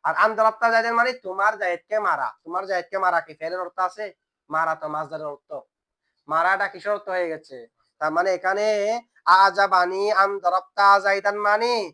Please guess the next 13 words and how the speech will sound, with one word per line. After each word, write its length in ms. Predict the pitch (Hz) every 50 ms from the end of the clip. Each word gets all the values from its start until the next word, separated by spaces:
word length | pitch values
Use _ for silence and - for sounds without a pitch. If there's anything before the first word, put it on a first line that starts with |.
| _ _ _ _ _ - 170 196 196 202
আজাবানি 640 | 202 190 196 202 202 196 190 185 185 196 208 220 220 214 175 143 - _ _ _ _ _
দরবুকা 640 | 143 196 208 233 240 240 208 220 226 220 - 202 190 185 170 147
জাইদান, 340 | 156 151 147 135 127 117 - - _ _ _ _ _ _ _ 151
এরকম 180 | 165 180 196 202
অর্থ 120 | 196 - 185 185
হয়ে 120 | 190 190
গেছে 140 | 196 190 - 196
না? 60 | 196 202 - _ _ _ _ _ _ _ _ _ _ -
আজাবানি 600 | 151 170 175 180 165 185 180 175 175 175 180 185 190 180 185
দরবুকা 440 | 185 185 185 185 190 185 - 190 190 185 190
জাইদান 240 | 185 185 185 185 180
হয়ে 160 | 190 190 185
গেছে 180 | 190 185 190 190